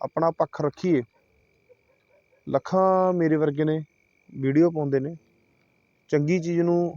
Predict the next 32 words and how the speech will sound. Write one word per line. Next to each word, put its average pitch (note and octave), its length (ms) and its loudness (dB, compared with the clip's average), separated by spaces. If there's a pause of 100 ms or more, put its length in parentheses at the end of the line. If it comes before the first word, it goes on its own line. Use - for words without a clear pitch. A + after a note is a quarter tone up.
ਹਮੇਸ਼ਾ, D3 420 0
ਪਰ D#3+ 280 0
ਐਂ D#3 240 2
ਆ, E3 60 2
ਚੰਗੀ E3 300 -2
ਚੀਜ਼ D#3+ 200 -6
ਨੂੰ D#3+ 100 -4
ਥੋੜ੍ਹਾ D3 280 0
ਸਮਾਂ C3+ 320 -2
ਜ਼ਰੂਰ B2+ 300 -4
ਲੱਗਦਾ, C#3 320 -4 (880)
ਪਰ D3 140 -2
ਚੰਗੀ C#3+ 360 -2
ਚੀਜ਼ D3 260 0 (260)
ਲੋਕਾਂ C#3+ 320 -2
ਸਾਹਮਣੇ C#3+ 440 -6
ਉੱਭਰ C#3+ 220 -4
ਕੇ D3+ 120 -6
ਆਉਂਦੀ, C#3 240 -2
ਕਿਉਂਕਿ D3 220 -10
ਜਦੋਂ D3+ 160 -2
ਸੁਨਿਆਰਾ C3+ 480 -2
ਸੋਨਾ C3 360 -4
ਕ-, B2+ 300 -8
ਸੋਨਾ B2+ 280 -6
ਬਣਾਉਂਦਾ B2+ 360 -8
ਨਾ, C#3 140 -12 (440)
ਉਹਨੂੰ D3+ 160 -6
ਬਹੁਤ D#3 200 0
ਬਰੀਕੀ D3+ 320 -2
ਨਾਲ D3+ 160 -4
ਉਗਾਉਂਦਾ। B2 340 -6